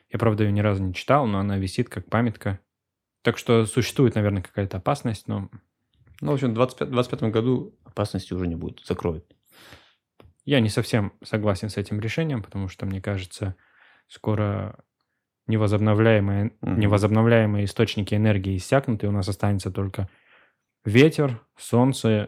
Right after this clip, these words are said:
Speaker 1: и, и вода, и всё. А атомная энергия, я не знаю, почему её закрывают.
Speaker 2: Ну, что есть, то есть.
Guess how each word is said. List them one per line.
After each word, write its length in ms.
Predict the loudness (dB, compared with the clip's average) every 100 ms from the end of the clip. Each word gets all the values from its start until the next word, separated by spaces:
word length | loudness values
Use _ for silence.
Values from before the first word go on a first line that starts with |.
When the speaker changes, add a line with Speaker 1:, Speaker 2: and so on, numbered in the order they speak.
| -8
Speaker 1:
и, 680 | -10 -6 -4 -4 -6 -10 -8
и 160 | -2 -2
вода, 420 | -2 0 2 2
и 60 | 2
всё. 420 | 0 -2 -2 -4 _ _ _ _ _ _ _
А 120 | -16 -4
атомная 760 | -2 0 -2 -2 -2 -4 -6 -10 -6
энергия, 680 | -4 -2 -2 -2 -2 -4 -8 _ _ _ _ -8
я 180 | -6 -6
не 80 |
знаю, 240 | -4 -4 -4
почему 280 | -8 -8 -6
её 140 | -4
закрывают. 540 | -6 -8 -8 -10 -12 _ _ _ _ _ _
Speaker 2:
Ну, 240 | -8 -6 -8
что 280 | -14 -6 -2
есть, 280 | -2 -4 -6
то 100 | -8
есть. 380 | -6 -8 -16